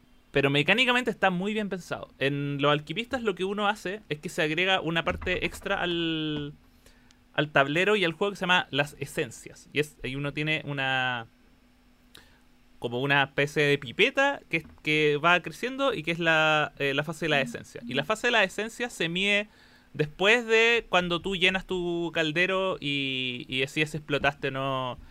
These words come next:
eh, dependiendo de lo que robaste con la ficha blanca. La fi-, la, las esencias se va llenando dependiendo de la cantidad de fichas de colores que hayas terminado colocando en tu, en tu tablero, más,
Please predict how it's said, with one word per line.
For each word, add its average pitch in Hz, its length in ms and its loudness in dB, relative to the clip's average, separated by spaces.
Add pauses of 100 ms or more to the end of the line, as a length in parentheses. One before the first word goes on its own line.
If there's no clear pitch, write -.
(520)
eh, 113 420 0
dependiendo 123 380 -2
de 123 40 2
lo 120 80 -2
que 113 80 -4
robaste 123 240 -2
con 113 140 -4
la 113 60 -10
ficha - 240 -12
blanca. - 320 -14
La 147 260 6
fi-, - 160 -6
la, 143 480 8 (220)
las 143 160 4
esencias 247 640 -4 (140)
se 165 240 -2
va 175 120 4
llenando 196 540 0
dependiendo 165 480 -2
de 165 120 0
la 151 120 4
cantidad 147 540 2
de 170 280 0 (300)
fichas 185 300 -4
de 160 120 -2
colores 147 380 0
que 202 120 -4
hayas 202 200 -2 (240)
terminado 185 440 -2
colocando 185 340 -2
en 185 80 -8
tu, 185 680 -6 (120)
en 156 80 -6
tu 156 100 -12
tablero, 175 440 -2 (540)
más, 175 540 2